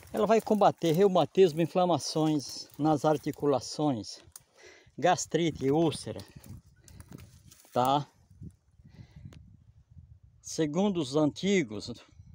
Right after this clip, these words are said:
mo-, os meus ancestrais, ela combatia também nódulos, caroços, tumores,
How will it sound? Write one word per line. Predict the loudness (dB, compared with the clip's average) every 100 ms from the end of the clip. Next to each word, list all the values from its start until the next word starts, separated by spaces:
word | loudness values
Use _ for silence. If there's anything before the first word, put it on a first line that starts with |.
| -20 -20 -20 -20 -20 _
mo-, | -10 -4 -4 -4
os | -6 -4
meus | 0 0 2
ancestrais, | -2 -6 -12 -4 0 2 2 -4 -16 -18 -20 -20 _ _ _ _ _ _ -20 _ _ _ _ _ -20 _ _
ela | -4 -4
combatia | -2 -2 0 -2 _ 0 0
também | 0 -6 0 0 0 -4 _ _ _
nódulos, | 0 4 4 2 -4 -14 -16 -18 _ _ _ _ _ _ _ _
caroços, | -10 -6 0 0 -2 -8
tumores, | -10 -8 0 2 2 -2 -14 -14 -16